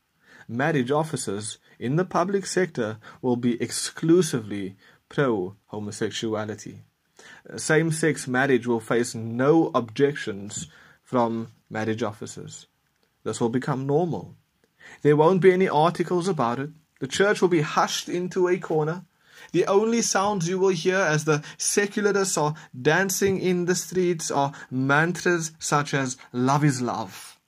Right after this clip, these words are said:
And that is how culture influences us. Culture is most effective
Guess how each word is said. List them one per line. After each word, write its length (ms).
And 140
that 520
is 180
how 180
culture 640
influences 760
us. 360
Culture 560
is 260
most 600
effective 960